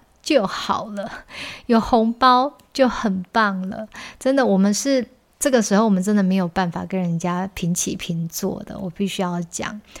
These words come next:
那我觉得也还好，就是我们真的在这一行待久了，就会很明白，就是本来就是各行各，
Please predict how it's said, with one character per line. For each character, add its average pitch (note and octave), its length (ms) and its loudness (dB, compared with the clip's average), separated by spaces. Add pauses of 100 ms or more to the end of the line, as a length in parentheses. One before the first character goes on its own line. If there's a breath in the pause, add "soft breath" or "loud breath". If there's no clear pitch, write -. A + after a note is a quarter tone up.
(280 loud breath)
那 B3+ 260 2
我 G3+ 180 2
觉 A3 240 0
得 A3 280 4
也 G3+ 120 2
还 F3 340 0
好， - 400 -4
就 A3+ 140 -2
是 A#3+ 160 2
我 G#3+ 140 4
们 F3+ 320 2
真 A3 280 2
的 G#3 60 2
在 G#3 180 2
这 G#3 200 2
一 G#3 60 4
行 F3+ 380 -2
待 G#3 240 2
久 - 260 -4
了， G3 220 -8 (380 loud breath)
就 C4+ 160 4
会 C4 160 6
很 G3+ 160 4
明 F3+ 260 2
白， F#3 220 2
就 G#3+ 180 0
是 G#3 220 -4 (680)
本 F#3 120 0
来 F3+ 120 0
就 A3 140 0
是 G#3+ 160 0
各 G3+ 260 2
行 F3+ 260 0
各， F#3+ 420 0